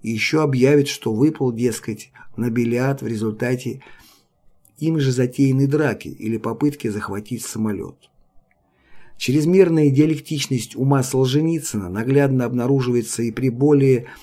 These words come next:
пристальном сопоставлении семейной жизни, женитьб, разводов, новых женитьб, его и Достоевского. Допустим, у того и у другого были соперники, точнее говоря, люди, которые стояли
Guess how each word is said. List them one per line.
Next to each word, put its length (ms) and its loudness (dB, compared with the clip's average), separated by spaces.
пристальном 580 0
сопоставлении 840 0
семейной 640 0
жизни, 580 -8
женитьб, 680 4
разводов, 680 -2
новых 420 -2
женитьб, 580 -2
его 340 2
и 80 0
Достоевского. 840 -10
Допустим, 800 -2
у 100 -6
того 360 0
и 40 4
у 80 4
другого 500 2
были 220 2
соперники, 880 -6
точнее 480 0
говоря, 320 8
люди, 300 2
которые 520 0
стояли 680 0